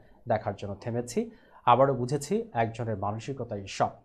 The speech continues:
অপ্রয়োজনীয় বিষয়ে গুরুত্ব দেওয়ার কোনো প্রয়োজন নেই।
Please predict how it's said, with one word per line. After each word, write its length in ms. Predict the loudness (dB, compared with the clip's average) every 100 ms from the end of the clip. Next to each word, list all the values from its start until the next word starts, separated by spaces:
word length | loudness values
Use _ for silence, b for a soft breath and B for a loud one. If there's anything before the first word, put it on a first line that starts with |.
| -2
অপ্রয়োজনীয় 520 | 0 0 -2 -2 -4
বিষয়ে 300 | -6 -4 -4
গুরুত্ব 340 | -2 -4 -4
দেওয়ার 220 | -2 -4
কোনো 180 | -4 -10
প্রয়োজন 340 | -4 -4 -4 -6
নেই। 140 | -6